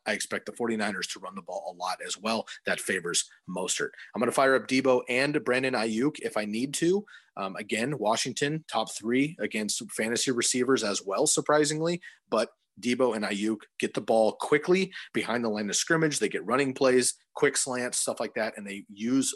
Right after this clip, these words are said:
all of their fantasy points after the catch, which is hard to defend. And, uh, obviously that's hard to slow down there with the, uh, yak. So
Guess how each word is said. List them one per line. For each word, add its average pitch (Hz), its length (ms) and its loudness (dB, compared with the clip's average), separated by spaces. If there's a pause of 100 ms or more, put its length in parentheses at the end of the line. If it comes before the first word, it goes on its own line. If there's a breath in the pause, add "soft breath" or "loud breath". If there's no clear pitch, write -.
(100)
all 113 160 0
of 110 60 -2
their 104 100 -2
fantasy 104 380 -2
points 98 320 -8 (320 loud breath)
after 143 380 2
the 113 80 -2
catch, - 400 -2
which - 140 -6
is 95 60 -4
hard 95 200 -4
to 196 80 -10
defend. 180 480 2 (440 loud breath)
And, 95 280 -2
uh, 90 200 -2
obviously 95 360 -4
that's 92 160 -8
hard 90 180 -4
to 87 60 -4
slow 101 260 0
down 95 300 -6
there 87 160 -8
with 87 240 -12
the, 87 180 -8
uh, 82 120 -2
yak. 87 420 -2
So 90 300 -2